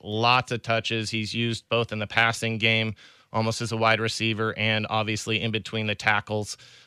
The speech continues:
Uh, Le'Veon Bell, very much the same way. His problem's been you get dinged one more time, smoking the reefer, you're gone for a season,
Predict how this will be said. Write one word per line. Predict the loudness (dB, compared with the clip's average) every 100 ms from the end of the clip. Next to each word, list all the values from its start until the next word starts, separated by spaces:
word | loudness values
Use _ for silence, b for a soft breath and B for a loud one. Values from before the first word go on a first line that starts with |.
| 0
Uh, | 2 4
Le'Veon | 4 4 4 2
Bell, | 2 0
very | 0 0 0
much | 0 0 -2
the | -4
same | -2 0 0 0
way. | 0 2 2
His | 0 -2 -4 -8 _ _
problem's | 2 2 2 -4 -2
been | 2 2 2 -4 B B B
you | 0 2 0
get | 0 2 2 2 2
dinged | 4 4
one | 0 0
more | 0 0
time, | 0 2 4 2
smoking | 0 -2 -2 0 -2
the |
reefer, | 0 0 0 -2
you're | -2
gone | 0 0 0
for | -2 -4
a | -2
season, | -2 0 0 2 0 0